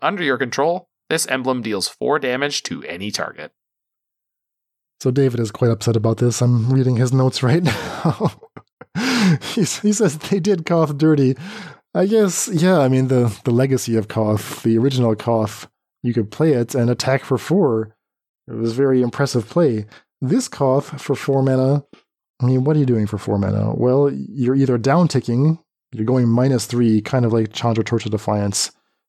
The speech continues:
Speaker 2: to hopefully kill something, and then you have a one loyalty Koth that can,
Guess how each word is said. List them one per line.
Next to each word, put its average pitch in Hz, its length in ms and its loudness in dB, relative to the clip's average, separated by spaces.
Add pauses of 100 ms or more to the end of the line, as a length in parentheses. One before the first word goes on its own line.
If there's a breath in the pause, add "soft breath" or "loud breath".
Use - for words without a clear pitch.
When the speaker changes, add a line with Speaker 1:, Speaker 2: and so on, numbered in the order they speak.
Speaker 2:
to 110 220 0
hopefully 127 500 0
kill 113 240 -2
something, 101 540 -4 (540 loud breath)
and 120 160 2
then 113 100 2
you 113 60 2
have 101 160 0
a 110 40 0
one 110 240 2
loyalty 107 340 0
Koth 104 400 -4
that 107 200 -4 (280)
can, 101 540 -2